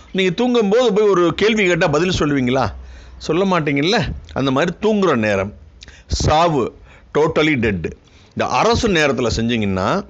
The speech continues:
நூறு பர்சன்ட் சக்சஸ். அரசு, ஊன், சாப்பிட்ற நேரத்துல செஞ்சீங்கன்னா எழுபத்தஞ்சு பர்சன்ட் சக்சஸ். நடை பயிலும் நேரத்துல ஒரு காரியத்தை செஞ்சீங்கன்னா ஐம்பது பர்சன்ட் சக்சஸ். ஆ, தூங்குற நேரத்துல, துயில் நேரத்துல செஞ்சீங்கன்னா இருபத்தஞ்சு சதவீதம் சக்சஸ்.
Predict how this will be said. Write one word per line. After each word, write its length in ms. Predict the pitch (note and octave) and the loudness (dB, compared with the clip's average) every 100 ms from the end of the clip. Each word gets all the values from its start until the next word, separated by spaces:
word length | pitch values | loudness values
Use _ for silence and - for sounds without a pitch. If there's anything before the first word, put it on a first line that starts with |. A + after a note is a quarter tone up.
| - - - - - - - - - - | -16 -20 -20 -20 -20 -20 -20 -20 -20 -16
நூறு 260 | - C3 F3 | -4 0 0
பர்சன்ட் 340 | D#3+ C#3 D#3+ C3+ | 0 -2 0 0
சக்சஸ். 580 | A2 G2 B2 F#3 - - - - - - | -2 -2 -2 -2 -4 -14 -20 -20 -20 -16
அரசு, 680 | - B2+ C#3+ D#3 E3+ A3 - | -4 0 0 0 0 0 -2
ஊன், 440 | C3 G#3+ B3 C#3+ - | -2 0 0 -2 -2
சாப்பிட்ற 280 | D3+ F#3+ G#3+ | 0 2 2
நேரத்துல 320 | E3+ D3 C3 A2+ | 2 0 0 -2
செஞ்சீங்கன்னா 360 | A#2 A2+ A2 E3 | -2 -2 0 -2
எழுபத்தஞ்சு 560 | G3+ A#2 D#3+ E3 C#3 G#2+ | -2 0 0 0 -2 -2
பர்சன்ட் 340 | A2+ B2+ - | -2 -2 -2
சக்சஸ். 420 | - - F3 - - - - - - | -4 -2 -2 -4 -12 -20 -20 -18 -4
நடை 320 | A#2+ E3 A#3+ | 0 2 2
பயிலும் 360 | G3 F3+ D#3+ | 2 2 2
நேரத்துல 280 | C3+ B2+ B2 | 2 0 0
ஒரு 100 | A#2 | 0
காரியத்தை 440 | A2+ A#2+ C#3+ B2+ A#2 | 0 0 0 -2 -4
செஞ்சீங்கன்னா 500 | A2 A2 G#2 A#2 - | -2 -2 0 -2 -2
ஐம்பது 420 | - C3+ D#3+ B2+ | 0 0 0 -2
பர்சன்ட் 320 | G2+ A2 A#2 - | -2 -2 -2 -2
சக்சஸ். 500 | G#2+ - E3 - - - - - - - - - - - | -4 -2 -4 -4 -12 -20 -20 -20 -20 -20 -20 -20 -20 -6
ஆ, 840 | A2 A2 A2 A2 G#2+ G2+ F#2+ G2 - - - | -2 0 2 2 0 0 -2 -6 -10 -10 -2
தூங்குற 300 | C4 B3+ F#3 | 0 2 2
நேரத்துல, 400 | D3 C#3 C3+ A#2 | 2 0 0 0
துயில் 360 | D#3+ A3 G#3 | 0 2 2
நேரத்துல 240 | D#3+ B2+ A#2+ | 0 0 -2
செஞ்சீங்கன்னா 400 | A#2+ A#2 A2+ D#3+ | -2 -2 0 0
இருபத்தஞ்சு 400 | C3+ D#3 F3 D3 | 0 0 0 -2
சதவீதம் 460 | A2 A2+ B2 A#2 G2+ | -2 0 0 0 -2
சக்சஸ். 440 | A#2 - D#3 D#3+ | -4 -4 -6 -6